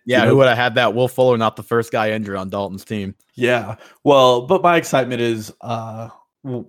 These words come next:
Speaker 2: and we'll probably talk about this later, but with me having so many rookies, at least while he's healthy, Will Fuller could really provide my team with some of the upside I wanted.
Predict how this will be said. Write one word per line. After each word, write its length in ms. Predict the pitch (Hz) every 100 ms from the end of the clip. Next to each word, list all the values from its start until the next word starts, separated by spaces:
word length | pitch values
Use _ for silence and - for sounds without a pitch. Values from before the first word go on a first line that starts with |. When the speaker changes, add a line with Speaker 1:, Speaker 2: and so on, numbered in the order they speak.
| 135
Speaker 2:
and 180 | 123 117
we'll 100 | 117
probably 220 | 117 110
talk 200 | 110 104
about 120 | 107
this 140 | 98 107
later, 180 | 107
but 140 | 107 101
with 160 | 117
me 80 | 127
having 260 | 117 117 110
so 140 | 123
many 160 | 117 104
rookies, 520 | 107 104 104 107 101 -
at 100 | 117
least 240 | 117 110 -
while 140 | 110
he's 140 | 110
healthy, 340 | - 104 101 101
Will 200 | 107 107
Fuller 320 | - 110 101
could 160 | - 107
really 200 | 104 101
provide 320 | - 107 104
my 100 | 104
team 300 | - 113 101
with 80 | 110
some 120 | 107
of 80 | 95
the 80 |
upside 380 | 80 95 - 98
I 80 | 87
wanted. 480 | 80 92 98 98